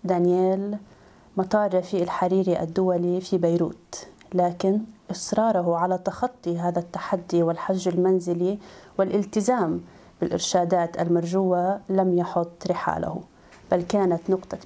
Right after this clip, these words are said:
بداية ليختبر دانيال أن الامتحان يمر بكلمة واحدة: سهلة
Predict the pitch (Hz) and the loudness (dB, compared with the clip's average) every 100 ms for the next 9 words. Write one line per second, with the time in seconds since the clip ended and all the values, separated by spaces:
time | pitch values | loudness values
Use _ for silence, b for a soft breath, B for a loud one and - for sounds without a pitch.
0 | 170 170 196 196 190 208 220 B B B | -2 2 2 4 2 0 -2 B B B
1 | B 196 233 - 190 170 175 170 175 180 | B 0 0 0 -2 0 0 2 2 2
2 | 196 190 185 185 175 170 165 180 - 202 | 2 0 -2 -2 0 -2 -4 -6 -2 0
3 | 202 226 226 B B B B 185 190 180 | 2 0 -4 B B B B 2 2 2
4 | 165 170 175 185 175 160 160 185 214 - | 0 -4 0 2 2 2 0 0 -2 -2
5 | 208 196 196 214 - _ _ _ _ - | 0 0 0 -2 -10 _ _ _ _ -8
6 | - 208 208 | -2 0 0